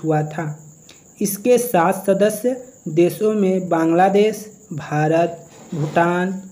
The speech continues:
म्यांमार, नेपाल, श्रीलंका तथा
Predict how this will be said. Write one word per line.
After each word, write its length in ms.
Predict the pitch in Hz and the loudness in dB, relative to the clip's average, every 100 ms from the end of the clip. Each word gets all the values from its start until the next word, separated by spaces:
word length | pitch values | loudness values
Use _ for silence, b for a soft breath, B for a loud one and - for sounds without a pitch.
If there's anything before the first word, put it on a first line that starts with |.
| - | -4
म्यांमार, 720 | 165 160 160 165 175 180 - - - 165 | 0 0 0 0 -2 -4 -8 -20 -10 -2
नेपाल, 720 | 156 151 156 151 151 156 156 - - - | 0 2 0 0 0 0 -4 -10 -16 -6
श्रीलंका 540 | 160 156 151 156 160 | -2 0 -2 -2 -4
तथा 560 | 160 156 - 147 151 | -6 -10 -8 -10 -10